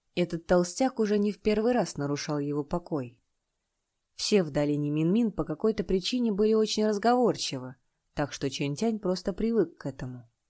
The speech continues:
Он не чувствовал никакого особого дискомфорта от их присутствия. Он вышел из белого тумана, окутавшего всю поверхность озера,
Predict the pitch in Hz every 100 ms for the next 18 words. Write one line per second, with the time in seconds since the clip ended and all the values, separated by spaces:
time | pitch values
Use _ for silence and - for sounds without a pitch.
0 | _ _ _ _ _ _ _ - 185 214
1 | 240 262 226 - 151 151 151 156 - 156
2 | 156 - 165 160 160 160 160 175 180 196
3 | 170 - 143 - 143 - 185 180 170 -
4 | - 131 139 _ _ _ _ _ _ _
5 | _ _ 165 165 165 156 160 151 143 151
6 | 147 139 139 147 156 202 196 180 180 _
7 | - 180 196 185 175 - 180 175 - 180
8 | 175 170 170 165 175 - - 175 160 160
9 | 156 156